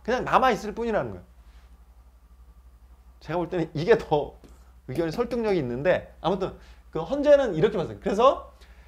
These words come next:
기본권 침해 행위는 한 번에 끝났음에도 불구하고 그 결과가 계속 남아있다고 해요. 청구 기간의 제한을 전면적으로 배제해야 한다는 주장은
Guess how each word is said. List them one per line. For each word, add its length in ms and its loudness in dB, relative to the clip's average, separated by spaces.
기본권 400 0
침해 300 0
행위는 220 -2
한 180 -4
번에 240 4
끝났음에도 540 -4
불구하고 260 -2
그 120 -4
결과가 380 0
계속 260 -4
남아있다고 560 0
해요. 140 0
청구 340 -4
기간의 340 -2
제한을 500 -2
전면적으로 720 0
배제해야 460 2
한다는 400 2
주장은 500 0